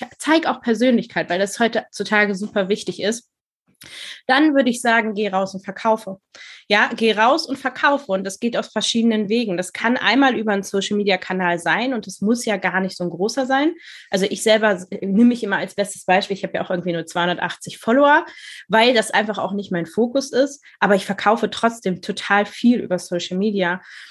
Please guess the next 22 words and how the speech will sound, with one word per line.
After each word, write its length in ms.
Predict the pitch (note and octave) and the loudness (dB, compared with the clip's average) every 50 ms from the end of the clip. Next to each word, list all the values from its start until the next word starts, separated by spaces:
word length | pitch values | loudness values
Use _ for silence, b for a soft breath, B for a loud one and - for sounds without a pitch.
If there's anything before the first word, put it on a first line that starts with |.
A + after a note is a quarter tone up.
| B B - | B B 2
Ähm, 440 | A3 G3+ F#3+ F#3+ F#3 F3+ - - - | 2 4 4 4 2 2 0 -2 0
man 180 | G3 G3 F#3+ | 2 2 2
kann 200 | F#3+ - A#3 A3 | 2 0 0 2
einen 140 | G#3+ F#3+ F3+ | 2 0 -2
Podcast 600 | - - C4+ C#4+ C#4+ - - C#4 C4+ C4+ - - | 0 2 0 0 0 -2 -4 -4 -4 -4 -6 -4
starten, 300 | _ C4+ C4 C4+ C4+ C4+ | _ 2 2 4 2 0
so 160 | A#3 A3 F#3+ | -2 -2 -4
wie 80 | G3 F3+ | -6 -4
du 120 | - B3 | -4 -4
es 120 | C#4+ C#4 - | -4 -4 0
gemacht 400 | - C4 B3+ A#3+ B3 B3 - - | 0 2 4 4 2 2 0 0
hast, 220 | B3 A#3+ A#3+ A#3 | 2 2 2 0
und 100 | G#3+ G3 | -6 -6
kann 160 | - A3 G#3 | -4 -4 -2
den 140 | G#3 G3+ G3+ | -2 -2 -4
strategisch 560 | - - G#3+ G#3 G#3 - G#3+ G#3 A3 G#3 - | -2 -2 -4 -4 0 -2 0 0 0 -4 0
ausrichten. 560 | - - F#3+ G#3+ - - - G#3 F#3+ - - F#3+ | 0 2 2 0 0 -4 -6 -6 -6 -6 -2 0
Man 160 | F3+ F3+ F3+ | 0 0 0
kann 240 | - - G#3 G#3 - | -2 -2 -2 0 0
einen 240 | - E3+ E3 D#3+ | -2 -2 -4 -2
Blog 320 | E3 A3 A#3 B3+ C4 - - | 0 2 2 2 2 0 0
machen. 520 | B3 A#3+ A#3+ A#3+ - A#3 A3+ A#3 A#3 A#3 | 0 0 0 0 -2 0 0 0 -2 -4